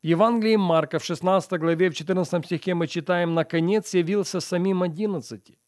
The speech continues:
возлежащим с ним на вечере, и упрекал их за неверие и жестокосердие, что видевшим его воскресшим не поверили.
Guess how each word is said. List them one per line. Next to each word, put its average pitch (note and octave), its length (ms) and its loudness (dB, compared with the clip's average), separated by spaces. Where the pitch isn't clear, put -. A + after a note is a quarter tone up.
возлежащим C#3+ 760 0
с - 120 -8
ним E3+ 180 2
на E3+ 100 0
вечере, E3 460 2
и D3+ 60 8
упрекал G3+ 600 2
их C3 300 -6
за C3+ 140 0
неверие E3+ 520 4
и F3 200 -2
жестокосердие, D3 1040 -6
что - 220 -6
видевшим D#3 580 0
его D3+ 260 4
воскресшим D3+ 800 -2
не D3 80 -2
поверили. B2+ 720 -8